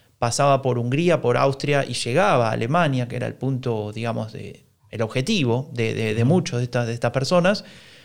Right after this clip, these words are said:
Speaker 1: Ella, eh, se encuentra con un grupo, se saca una foto, una foto muy famosa, abrazada como una selfie, ¿no? Con,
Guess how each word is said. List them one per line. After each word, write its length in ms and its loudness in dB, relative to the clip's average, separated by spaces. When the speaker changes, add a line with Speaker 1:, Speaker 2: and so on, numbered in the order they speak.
Speaker 1:
Ella, 440 2
eh, 360 2
se 100 0
encuentra 540 2
con 120 0
un 120 2
grupo, 360 2
se 120 -2
saca 280 -2
una 200 0
foto, 520 4
una 160 2
foto 280 -2
muy 120 0
famosa, 520 2
abrazada 420 2
como 140 0
una 120 2
selfie, 420 2
¿no? 180 0
Con, 240 -4